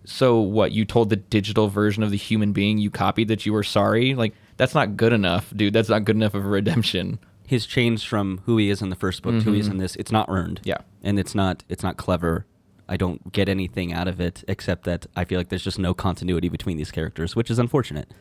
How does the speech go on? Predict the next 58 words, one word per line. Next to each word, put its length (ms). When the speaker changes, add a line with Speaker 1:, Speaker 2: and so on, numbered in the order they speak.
Speaker 1:
There 120
was 180
a 60
little 120
bit 120
of 60
mystery 380
in 120
trying 260
to 60
figure 320
out, 120
like, 120
how 320
he 160
was 160
getting 280
these, 300
'cause 160
the, 160
for 180
the 100
first 420
little 180
while 220
I 40
was 140
like, 120
"Man, 200
is 120
he, 120
like, 160
really, 340
does, 280
does 160
he, 100
like, 80
really 220
know 240
her 120
this 240
well 260
that 100
he 80
was, 100
like, 180
programming 640
these 260
Speaker 2:
Like, 120
Speaker 1:
things?" 120
It, 40
Speaker 2:
created 340
the 320
Speaker 1:
it 80
didn't 240
occur 220
to 80
me 60